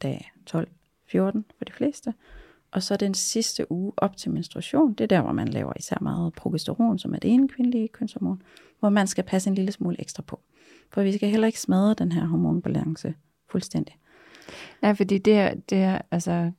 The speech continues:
Speaker 2: det er jo også noget, det jeg har oplevet, og en af, en af de fantastiske mennesker, vi samarbejder med, men, men som hun også, i, når hun rådgiver omkring netop hormonelle
Speaker 1: Mm.
Speaker 2: ubalancer, og kvinder generelt kan se, at der er også nogen, der får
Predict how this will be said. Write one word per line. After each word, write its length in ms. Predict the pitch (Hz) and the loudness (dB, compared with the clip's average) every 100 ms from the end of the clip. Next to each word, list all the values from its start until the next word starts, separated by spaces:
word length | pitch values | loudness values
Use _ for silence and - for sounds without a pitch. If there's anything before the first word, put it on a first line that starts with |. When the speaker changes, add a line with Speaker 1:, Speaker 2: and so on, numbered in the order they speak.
| _ - | _ -4
Speaker 2:
det 60 | 202 | 0
er 40 | |
jo 80 | 180 | 2
også 160 | 180 | 2
noget, 160 | 175 160 | 2 2
det 80 | 170 | 2
jeg 100 | 175 | 2
har 80 | 170 | 2
oplevet, 380 | 160 180 165 - | 0 0 -2 -2
og 280 | - 160 160 - | -2 -4 -4 -6
en 200 | 175 - | -4 -2
af, 260 | 165 165 165 _ _ - _ - - _ _ _ - | -2 -2 -6 _ _ -20 _ -20 -20 _ _ _ -8
en 180 | 185 175 | -4 -2
af 380 | 175 165 165 170 - _ _ - | -2 -2 -4 -6 -12 _ _ -10
de 80 | 185 | -8
fantastiske 640 | - 165 175 165 175 - 180 | -4 -4 -2 -4 -4 -4 -2
mennesker, 340 | 165 165 170 | 0 0 -2
vi 100 | 175 | -2
samarbejder 580 | 170 175 247 247 196 185 | 0 2 2 0 0 2
med, 160 | 185 | 2
men, 300 | 180 170 160 - | 2 2 0 0
men 400 | 160 160 156 - | 0 2 0 -2
som 180 | - 165 | 0 2
hun 160 | 190 | 4
også, 260 | 180 175 - | 2 0 -2
i, 240 | 175 175 - _ - | -2 -2 -4 _ -4
når 120 | 180 | 2
hun 300 | 190 190 196 | 4 4 2
rådgiver 500 | - 170 170 185 175 | 0 2 2 2 0
omkring 400 | 170 - 175 - | 0 -2 -2 -2
netop 280 | 170 170 - | -2 -2 -2
hormonelle 560 | 165 160 165 170 180 - _ - | 0 0 0 -2 -4 -6 _ -12
Speaker 1:
Mm. 220 | 247 220 208 | -6 -4 0
Speaker 2:
ubalancer, 680 | 180 185 175 160 165 170 | 0 0 0 -2 -2 -4
og 120 | - 156 | -6 -6
kvinder 320 | - 170 175 | -2 0 0
generelt 420 | 165 165 147 - | -2 -2 -2 -4
kan 140 | - | -10
se, 160 | 160 185 | -6 -2
at 220 | 175 175 | -2 -2
der 60 | 175 | -2
er 40 | |
også 160 | 185 190 | 0 0
nogen, 200 | 185 180 | 0 0
der 100 | 185 | -2
får 280 | - - | -2 -4